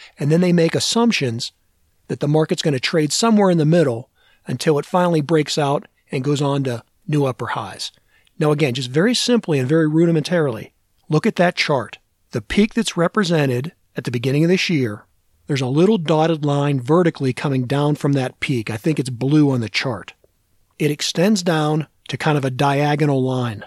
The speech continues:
that goes left and right. Those little blue dots coming down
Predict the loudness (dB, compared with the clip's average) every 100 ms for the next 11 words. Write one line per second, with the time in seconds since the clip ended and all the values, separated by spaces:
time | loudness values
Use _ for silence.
0 | _ _ _ _ -10 -2 0 0 0 -2
1 | -2 -4 -4 -8 -16 _ _ _ _ _
2 | _ _ _ 0 2 4 2 2 0 2
3 | 2 2 0 0 -2 -2 0 0 0 0
4 | 2 0